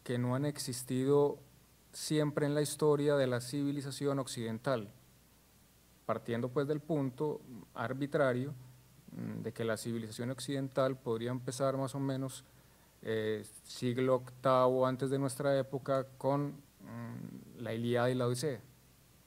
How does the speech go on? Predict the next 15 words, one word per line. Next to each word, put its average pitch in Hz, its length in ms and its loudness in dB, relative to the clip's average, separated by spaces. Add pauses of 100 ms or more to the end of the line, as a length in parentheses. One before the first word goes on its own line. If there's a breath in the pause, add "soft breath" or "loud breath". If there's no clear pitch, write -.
(340)
que, - 120 -10 (200)
repito, 123 380 -6
es - 80 -10
un 120 100 -2
punto 127 260 -2
arbitrario 127 500 -2
de 135 40 -4
comienzo. 147 460 -4 (880 soft breath)
Eh, 110 420 -2 (3000 soft breath)
entonces, 165 800 4 (640)
el 120 160 -2
Estado 165 560 8
y - 20 0
la 151 100 2
Constitución, 165 800 2